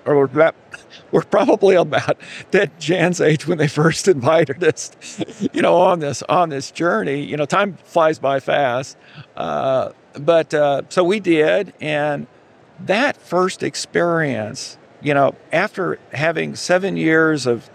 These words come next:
discipleship and discipleshipping men, we were going to that conference to be equipped as leaders. What happened at that first Exodus conference was we had no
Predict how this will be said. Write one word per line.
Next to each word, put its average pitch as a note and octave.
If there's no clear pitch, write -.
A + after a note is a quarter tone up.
discipleship D3
and A#2
discipleshipping C3+
men, D#3
we A#3
were D4+
going F#3+
to D#3+
that C#3+
conference F#3
to -
be C#3+
equipped E3
as -
leaders. D3
What C4+
happened G3+
at C3+
that F3
first E3+
Exodus D#3
conference D#3
was A#2
we D3
had C3+
no D#3